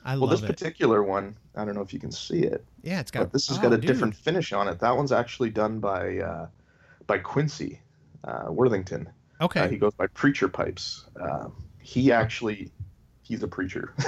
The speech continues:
Speaker 2: <laughs> That's not
Speaker 1: Yeah. There you go.
Speaker 2: Yeah. But, uh, he, he actually does the rustication and the, uh, the, the sta-, the, the dyeing and everything and the finishing,
Speaker 1: Okay.
Speaker 2: and, uh,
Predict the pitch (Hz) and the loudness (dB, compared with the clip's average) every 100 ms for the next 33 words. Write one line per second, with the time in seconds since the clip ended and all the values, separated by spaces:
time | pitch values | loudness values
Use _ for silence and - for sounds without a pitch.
0 | - 190 160 175 - - 147 - 220 254 | 2 2 2 4 2 2 0 0 -2 2
1 | 247 156 135 - - 170 - 180 156 123 | 2 2 -2 -2 -14 -14 -2 -2 2 0
2 | 147 - - 139 _ _ - 120 120 117 | 0 -10 -18 -18 _ _ -8 0 4 4
3 | - 113 104 135 131 120 - 143 127 - | 4 2 2 -2 -2 -4 2 2 2 0
4 | 120 113 113 110 113 95 104 117 113 113 | 2 2 2 -2 -2 -2 0 0 -2 -4
5 | 64 98 98 98 95 95 92 90 87 - | -2 -2 -2 -2 0 0 0 0 -4 -10
6 | - 95 92 95 - - 101 101 95 92 | -4 -2 -2 -2 0 2 2 4 2 2
7 | 76 - - - - 101 101 107 110 104 | -2 -10 -20 -6 0 2 4 4 2 2
8 | 104 110 110 98 98 104 107 - 107 - | 0 -2 -4 -4 0 0 2 0 0 0
9 | 139 95 - 87 90 | -2 0 -2 -2 -2